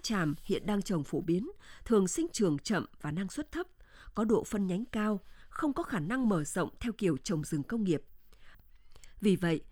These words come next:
nếu lai tạo, sao cho ra được một chủng loại cây lai khắc phục các nhược điểm này? Đưa ra trồng đại trà thì tốt quá. Nó sẽ đem lại hiệu quả trồng rừng cao hơn nhiều, hợp với mong đợi của xã hội. Trượp đem ý tưởng đó trao đổi với Hân.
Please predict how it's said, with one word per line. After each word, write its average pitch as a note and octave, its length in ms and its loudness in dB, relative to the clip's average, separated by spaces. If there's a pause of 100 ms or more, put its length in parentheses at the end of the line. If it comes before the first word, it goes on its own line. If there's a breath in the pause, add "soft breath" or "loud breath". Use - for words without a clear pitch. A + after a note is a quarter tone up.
(140)
nếu F#3+ 240 8
lai A#3 220 2
tạo, D3+ 300 0 (300 soft breath)
sao A#3 340 2
cho C4 160 0
ra C4 140 0
được F#3 300 4
một E3+ 180 0
chủng E3 200 4
loại D#3+ 280 0
cây C4+ 140 2
lai C4+ 320 2 (180 soft breath)
khắc - 240 -2
phục - 220 2
các D#4+ 180 -2
nhược F3+ 180 4
điểm D#3+ 220 2
này? D#3+ 220 0 (720 soft breath)
Đưa A3+ 180 8
ra G#3+ 260 0
trồng D#3+ 260 0
đại D#3 140 0
trà E3 380 -2
thì E3+ 120 0
tốt C#4 240 -2
quá. A3+ 280 -2 (480 soft breath)
Nó A3+ 160 4
sẽ - 180 -2
đem C#4 180 2
lại F#3+ 260 2
hiệu F3+ 180 2
quả F#3 200 0
trồng E3+ 260 0
rừng E3 320 2
cao A#3+ 240 -4
hơn C4 200 4
nhiều, F3 260 6 (380 soft breath)
hợp G#3 320 0
với C#4 140 4
mong G#3+ 200 0
đợi E3 160 2
của - 160 -4
xã - 180 -6
hội. G#3 260 -2 (2000 soft breath)
Trượp - 200 4
đem D4 160 0
ý C#4 160 0
tưởng E3+ 240 2
đó F3 360 -2
trao A3+ 180 -2
đổi E3+ 180 0
với A3+ 100 -2
Hân. F#3+ 240 -2